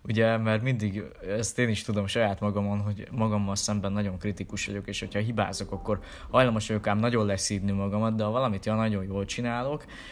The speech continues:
vagy valamire elszántam magam, amire régóta akartam, akkor hajlamos vagyok ezt így természetesnek venni. Ja, hát ezt meg kellett volna már csinálnod rég. És ebbe is ezt a kritikázást, tudod, amikor önmagunkat ostorozzuk, hogy hát miért nem csináltam előbb, ez se így kellett volna, és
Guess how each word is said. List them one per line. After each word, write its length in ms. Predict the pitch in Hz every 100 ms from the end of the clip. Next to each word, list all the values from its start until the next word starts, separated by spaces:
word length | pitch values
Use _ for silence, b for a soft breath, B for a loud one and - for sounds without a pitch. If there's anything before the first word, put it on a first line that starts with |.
| B
vagy 120 | 110
valamire 320 | 110 110 98
elszántam 520 | 95 98 - 117 117 127
magam, 200 | 123 113
amire 180 | 101
régóta 420 | 95 104 110 131 131
akartam, 500 | 131 135 131 131 131 B B
akkor 260 | - 127 147
hajlamos 440 | 127 107 107 107
vagyok 180 | 110 104
ezt 180 | 107 120
így 200 | 107 -
természetesnek 800 | 113 101 104 104 - 101 - 107
venni. 260 | 110 113
Ja, 80 | 156
hát 220 | 143 113
ezt 120 | 113
meg 120 | - 110
kellett 220 | 110 104
volna 180 | 110 101
már 140 | 98
csinálnod 480 | - 104 98 95 98
rég. 160 | 101
És 100 | 113
ebbe 180 | 160 123
is 120 | 113
ezt 180 | 123 113
a 80 | 127
kritikázást, 840 | - 139 131 - 101 101 104 104
tudod, 280 | - 120 101
amikor 300 | 101 104 117
önmagunkat 600 | 117 117 107 101 98 107
ostorozzuk, 640 | 113 110 - 104 101 107 107
hogy 220 | 110 104 B B B -
hát 300 | 101 143 135
miért 200 | 139 143
nem 180 | 139 135
csináltam 640 | 135 131 123 127 131 120
előbb, 300 | 120 120 110
ez 120 | 131
se 180 | - 117
így 220 | 117 113
kellett 420 | - 117 113 110
volna, 320 | - 110 110
és 180 | 110 110